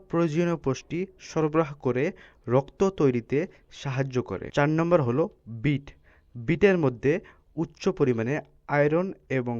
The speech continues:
ফলিক অ্যাসিড রয়েছে, যা রক্ত তৈরিতে সাহায্য করে। এবং পাঁচ নম্বর হলো ডালিম। ডালিমে আয়রন এবং ভিটামিন সি রয়েছে, যা রক্ত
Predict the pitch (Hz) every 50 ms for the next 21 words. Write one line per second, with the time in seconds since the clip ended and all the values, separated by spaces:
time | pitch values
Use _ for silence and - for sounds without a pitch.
0 | - - - 143 151 147 180 - 151 147 143 - - 180 - - 110 98 87 85
1 | - - - - _ _ _ _ _ - 120 123 135 135 135 139 127 - - -
2 | 185 185 185 156 139 123 113 - - 135 151 - - - - 131 113 113 107 -
3 | - 101 - 85 - - - 139 143 135 135 131 135 - - - 143 147 151 -
4 | - 185 185 170 175 165 139 117 117 117 139 156 135 110 110 101 101 87 76 -
5 | - - _ _ _ _ _ _ - 123 127 127 135 160 185 175 165 156 175 208
6 | - _ _ _ - 131 151 156 160 147 151 165 185 - - - 127 131 127 135
7 | 131 131 120 131 135 - 156 160 165 170 165 147 - - - 143 131 113 107 95
8 | 90 92 - - - - - _ _ _ _ _ - - 117 120 113 107 110 127
9 | - - - - _ _ - 120 127 143 143 - -